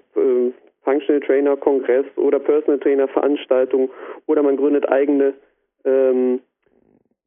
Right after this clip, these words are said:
ähm, Gruppen, wo man so eine Art Trainerstammtische, wo man sich regional austauschen kann. Also Bücher, Audios, Veranstaltungen besuchen. Ja, und ansonsten natürlich viel mit Gleichgesinnten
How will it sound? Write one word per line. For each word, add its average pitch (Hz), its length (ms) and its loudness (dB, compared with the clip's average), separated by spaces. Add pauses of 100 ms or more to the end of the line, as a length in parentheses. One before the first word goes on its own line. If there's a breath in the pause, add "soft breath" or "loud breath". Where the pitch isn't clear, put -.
(220)
ähm, 123 360 0
Gruppen, 180 380 0
wo 151 80 2
man 143 200 2
so 135 60 0
eine 131 120 2
Art - 140 0
Trainerstammtische, 151 840 0
wo 139 80 2
man 139 160 2
sich 139 160 0 (200)
regional 135 520 2
austauschen 135 680 0
kann. 131 300 0 (1000)
Also 131 220 0
Bücher, 156 380 0
Audios, 147 480 2
Veranstaltungen 151 640 0
besuchen. 147 280 0 (300 soft breath)
Ja, 196 80 2
und 147 100 0
ansonsten 127 400 0
natürlich 165 400 0 (680 soft breath)
viel 226 220 0
mit 208 160 -2
Gleichgesinnten 170 880 2